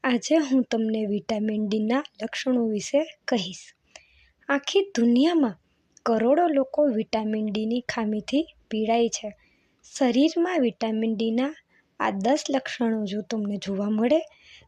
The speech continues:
તો તમે વિટામિન ડીની તપાસ કરાવો, વિટામિન ડીની સારવાર ચાલુ કરો અને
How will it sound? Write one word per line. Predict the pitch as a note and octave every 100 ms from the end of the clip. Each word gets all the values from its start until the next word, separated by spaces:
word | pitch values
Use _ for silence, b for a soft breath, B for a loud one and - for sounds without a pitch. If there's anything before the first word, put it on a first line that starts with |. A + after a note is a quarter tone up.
| -
તો | E4+
તમે | E4+ D#4+ E4
વિટામિન | D4 C#4+ A3 A3 G#3+
ડીની | G3+ G#3+ G#3 G3+
તપાસ | G#3 C4 C4+
કરાવો, | - D4+ D4 C#4+ D#4+ - _ _ _ _ -
વિટામિન | A#3 - E4+ F#4 E4
ડીની | A3+ G#3 G3+
સારવાર | - A3 G#3+ C4+ C4+
ચાલુ | D#4 D4
કરો | D4 D#4 D#4+ b b b b -
અને | D4